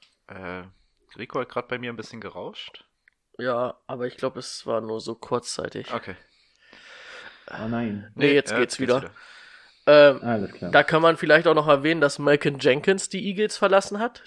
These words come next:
Speaker 2: Der geht zurück zu den Saints. Also ja, die Saints, haben wir ja vorhin schon gesagt, sind im All-In-Move für Brief.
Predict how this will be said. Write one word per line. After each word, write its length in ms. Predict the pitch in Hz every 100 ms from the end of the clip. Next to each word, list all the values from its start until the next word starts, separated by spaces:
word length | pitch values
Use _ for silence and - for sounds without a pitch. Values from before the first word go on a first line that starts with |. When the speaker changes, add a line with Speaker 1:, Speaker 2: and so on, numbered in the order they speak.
| -
Speaker 2:
Der 100 | 127
geht 160 | 139
zurück 240 | - 147 -
zu 80 | 139
den 160 | 131
Saints. 680 | 120 - 127 165 320 - - _ _ _ _ _ _ _ _ _ _ _ _ _ -
Also 240 | 147 147
ja, 180 | 143 143
die 120 | 139 139
Saints, 500 | - 151 175 - 139
haben 160 | 139
wir 60 | 143
ja 80 | 139
vorhin 200 | 143 139
schon 180 | 175
gesagt, 300 | 175 160 165 -
sind 180 | 143
im 120 | 147 139
All-In-Move 600 | 131 147 156 165 185 202
für 400 | - - 185 165
Brief. 460 | 165 196 240 -